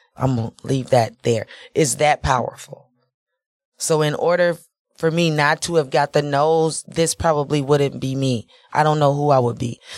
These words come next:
So I'm grateful for the no's and grateful for who left.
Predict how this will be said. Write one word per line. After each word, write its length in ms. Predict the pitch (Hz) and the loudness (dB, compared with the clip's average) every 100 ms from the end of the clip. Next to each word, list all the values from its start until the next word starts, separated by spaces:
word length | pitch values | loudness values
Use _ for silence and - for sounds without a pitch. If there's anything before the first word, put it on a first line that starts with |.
| - | -2
So 180 | - | 2
I'm 200 | 170 170 | 4 2
grateful 380 | 160 170 160 151 | 2 0 2 0
for 200 | 147 147 | 2 0
the 100 | 139 | 2
no's 640 | 139 139 127 - - - - _ _ _ _ _ _ _ _ | 2 2 2 -2 -6 -12 -14 _ _ _ _ _ _ _ _
and 180 | 160 165 | 0 2
grateful 440 | 156 147 156 156 147 | 4 2 2 0 0
for 240 | - 151 | 0 0
who 160 | 147 147 | 2 0
left. 540 | 147 143 139 - - | 2 2 0 -10 -20